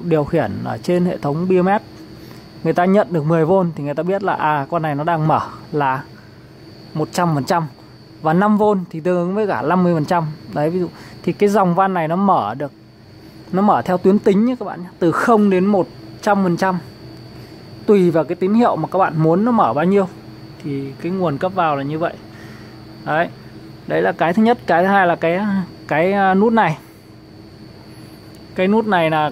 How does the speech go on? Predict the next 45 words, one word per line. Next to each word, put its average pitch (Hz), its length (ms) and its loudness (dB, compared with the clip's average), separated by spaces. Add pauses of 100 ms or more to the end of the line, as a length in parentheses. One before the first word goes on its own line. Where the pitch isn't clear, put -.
cái, 151 220 0
cái, 175 160 -4
cái 208 220 2
nút 220 200 2
này 185 180 4
nó 165 120 0
sử 175 160 0
dụng 165 200 0
lục 170 180 0
giác 226 220 0
này. 214 140 -2 (880)
Con 185 140 0
này 156 240 0
mình 147 120 -4
không 170 160 -2
nhớ 160 120 2
không 196 140 0
nhầm 156 220 0
thì 147 60 -2
nó 151 160 -2
lục 160 180 -2
ba 180 300 -2
thì 151 80 -8
phải. - 180 -14 (920)
Thì 170 260 2 (560)
khi 240 360 6
mà 143 720 2 (200)
cái 202 100 2
van 208 260 0
này 165 120 0
nó 160 120 0
bị 185 220 -2
lỗi 190 260 2
phần 175 300 0
điều 151 100 2
khiển 170 200 0 (880)
hay 175 140 0
là 170 200 2
vì 147 140 2
tín 156 180 2
hiệu 180 260 4
gì 147 140 2
đó 147 240 4
mà, 160 380 2 (720)
mà 156 140 2